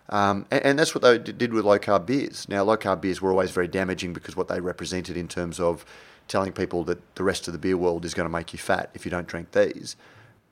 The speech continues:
But the reason people hated on them was because they were industrial beers, and that's still a discussion that we hear,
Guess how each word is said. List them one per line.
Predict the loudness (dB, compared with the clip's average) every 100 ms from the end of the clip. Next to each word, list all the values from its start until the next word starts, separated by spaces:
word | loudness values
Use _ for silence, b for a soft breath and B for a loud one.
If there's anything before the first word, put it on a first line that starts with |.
| _ _
But | 0 0 0 -8 _ _ _ _ _ _ -6
the | -4
reason | 2 2 2 -2
people | -2 -2 2
hated | 4 4 2
on | -2
them | -4 -8
was | -8
because | -8 -6 -4 0
they | 2
were | 2 0 -2 -14 -20 _ -6
industrial | -2 2 2 2 0 0
beers, | 0 -4 -2
and |
that's | -2 -2
still | -2 0
a | 0
discussion | -2 -2 0 0 -4
that | -6
we | -2
hear, | 0 2